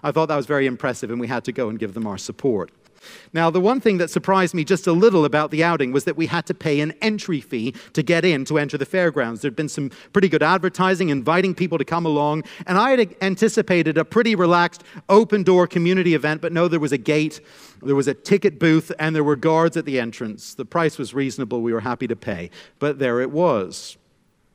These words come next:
When God adopts us into his family and welcomes us in, the scriptures make it clear that there is a cost to pay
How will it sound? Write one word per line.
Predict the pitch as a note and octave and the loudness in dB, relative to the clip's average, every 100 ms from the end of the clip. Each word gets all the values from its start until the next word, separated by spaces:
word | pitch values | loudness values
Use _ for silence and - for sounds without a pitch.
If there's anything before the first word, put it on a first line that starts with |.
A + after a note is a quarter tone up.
| _ _ _ _ - | _ _ _ _ -6
When | E3 | -2
God | E3+ A3 A3 | 2 2 2
adopts | D#3+ D#3+ D#3+ - | 2 2 2 0
us | D3 - | -2 -2
into | D#3 C#3+ C#3 | -6 -4 -2
his | C3+ - | -2 -2
family | E3 D#3 C#3+ D3 | -2 0 0 -2
and | D#3 C#3+ A#2+ | -2 -4 0
welcomes | C#3+ G3 F#3+ G3+ D#3+ | 2 2 2 0 2
us | D3+ - | 0 2
in, | D3+ A#2+ G2 F2 B2+ - - | 2 2 -2 -8 -14 -16 0
the | F#3 | 0
scriptures | E3 - A#3 A#3+ - A3+ D3+ | 0 0 0 0 0 -2 0
make | E3+ F#3+ G3 | 2 2 2
it | F#3+ - | 0 0
clear | - F#3 F#3 C#3 | 0 2 4 2
that | C3 D3+ | 0 0
there | D#3 D#3 | 0 0
is | F3+ F#3+ F#3+ - | 4 4 2 -4
a | E3+ | -6
cost | - - E3+ E3 - - | -6 -2 -2 -2 -6 -12
to | - | -10
pay | D#3 - D3 B2 | -8 -4 -2 0